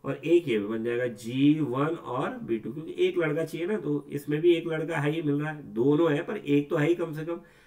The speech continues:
यहाँ भी है और यहाँ भी है। तो इसका अगर, अगर हम निकालें तो पीवी कितना हो जाएगा, तीन बटे चार हो जाएगा।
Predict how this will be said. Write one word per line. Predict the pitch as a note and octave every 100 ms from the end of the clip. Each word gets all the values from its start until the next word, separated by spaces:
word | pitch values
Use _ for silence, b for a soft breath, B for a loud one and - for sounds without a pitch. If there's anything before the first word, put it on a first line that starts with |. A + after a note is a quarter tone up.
| b -
यहाँ | A#2+ C3+
भी | D#3
है | E3
और | F3 E3
यहाँ | B2+ A#2+ B2
भी | B2 A2
है। | F2 - - b b b b
तो | -
इसका | D3 - - F3
अगर, | F3 E3 E3
अगर | D#3+ D#3+ D#3+
हम | D3+
निकालें | D3 D3 C#3 B2+ C3
तो | D3
पीवी | C#3+ C#3 D3 E3
कितना | E3+ E3+
हो | D#3+
जाएगा, | B2 G#2+
तीन | A#2 C#3 D3
बटे | D3+ D3+ D#3
चार | D3+ D#3+ D#3+
हो | D#3+
जाएगा। | C#3+ C3+ C3+